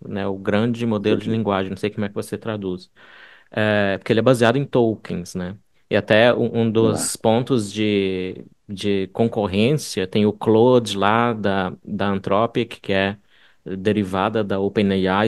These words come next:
Speaker 1: eram funcionários da OpenAI que criaram outra empresa pra concorrer. O Claude aceita mais tokens na hora que é, na hora de você escrever o comando, o prompt, como chamam.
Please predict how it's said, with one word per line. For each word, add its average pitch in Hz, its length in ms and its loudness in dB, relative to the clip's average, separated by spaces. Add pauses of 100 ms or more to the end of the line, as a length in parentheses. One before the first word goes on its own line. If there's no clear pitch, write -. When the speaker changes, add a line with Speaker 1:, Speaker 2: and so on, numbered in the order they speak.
(120)
Speaker 1:
eram 98 300 -2
funcionários 104 460 -2
da 110 80 0
OpenAI 98 400 0
que - 120 -6
criaram 95 280 -2
outra 101 140 -2
empresa 98 600 -4
pra 110 120 -12
concorrer. 98 600 -4
O 120 120 -2
Claude 110 360 2
aceita 120 400 2
mais 120 360 2
tokens 127 560 2
na 117 160 2
hora 120 220 0
que - 140 -4
é, 131 320 0
na 127 120 -2
hora 127 100 0
de 127 80 -6
você 135 160 -4
escrever 131 360 -2
o 117 60 0
comando, 123 640 -2
o - 100 -10
prompt, 117 500 2
como 104 200 0
chamam. 95 380 -6